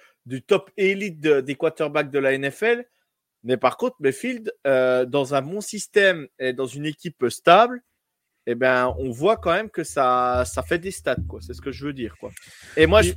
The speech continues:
Speaker 1: je,
Speaker 2: la
Speaker 1: moi, je pense aux Bucks parce que les Bucks, les Bucks ont quand même une,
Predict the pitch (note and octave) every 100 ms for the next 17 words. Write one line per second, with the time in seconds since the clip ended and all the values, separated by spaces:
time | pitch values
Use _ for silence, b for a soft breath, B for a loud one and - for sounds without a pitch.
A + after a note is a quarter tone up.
0 | - D3+ D3+ F3 G#3+ - A#3 - G3 A#3+
1 | B3+ - F#3 F#3 E3+ F3 C4 B3+ - -
2 | b b b - C#3 E3 G#3+ F#3 E3 F3+
3 | F#3+ F3